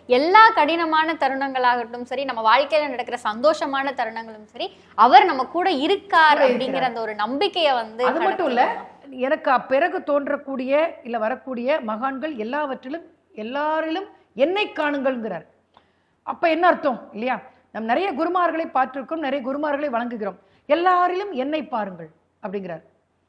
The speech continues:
Speaker 2: இது, இதுதான், இது வந்து மிக எளிமையான ஒரு தத்துவம், மிக, மிக எல்லோருக்கும்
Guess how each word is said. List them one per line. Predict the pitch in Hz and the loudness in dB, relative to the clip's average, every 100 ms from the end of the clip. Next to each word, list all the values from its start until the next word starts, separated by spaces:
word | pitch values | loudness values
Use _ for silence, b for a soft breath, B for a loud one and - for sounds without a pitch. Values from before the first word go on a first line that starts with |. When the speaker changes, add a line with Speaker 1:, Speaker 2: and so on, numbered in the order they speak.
| _ _ - | _ _ -12
Speaker 2:
இது, | 254 302 | -10 -6
இதுதான், | 262 320 359 320 - - | -4 4 4 4 -2 -12
இது | 247 254 | -8 -6
வந்து | 294 359 | -6 -6
மிக | 262 311 | -6 -6
எளிமையான | 262 247 370 392 415 | -4 -2 -2 -2 -2
ஒரு | 381 277 | -2 -2
தத்துவம், | 233 - 254 254 - b b _ | -4 -6 -6 -6 -6 b b _
மிக, | 196 214 277 | -12 -8 -6
மிக | 247 339 370 - _ _ _ 214 | -6 -6 -6 -8 _ _ _ -12
எல்லோருக்கும் | 202 262 349 381 370 - 403 | -6 0 2 2 0 -4 -6